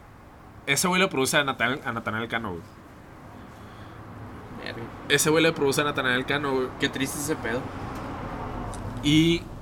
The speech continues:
Speaker 1: sabiendo que este güey le produce a Natanael Cano, sí me dan ganas de, de ver, de ponerme a, a ver qué pedo con ese güey.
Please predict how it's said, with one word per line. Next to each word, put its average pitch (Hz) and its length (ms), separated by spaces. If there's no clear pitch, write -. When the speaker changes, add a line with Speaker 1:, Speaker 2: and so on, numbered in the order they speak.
Speaker 1:
sabiendo 139 500
que 156 80
este 151 140
güey 156 120
le 151 60
produce 127 320
a 127 140
Natanael 117 400
Cano, 139 160
sí 127 100
me 120 100
dan 117 140
ganas 120 200
de, 101 200
de 90 80
ver, 90 220
de 123 120
ponerme 117 540
a, 101 480
a 107 40
ver 98 160
qué 117 100
pedo 123 180
con 113 120
ese 123 120
güey. 147 140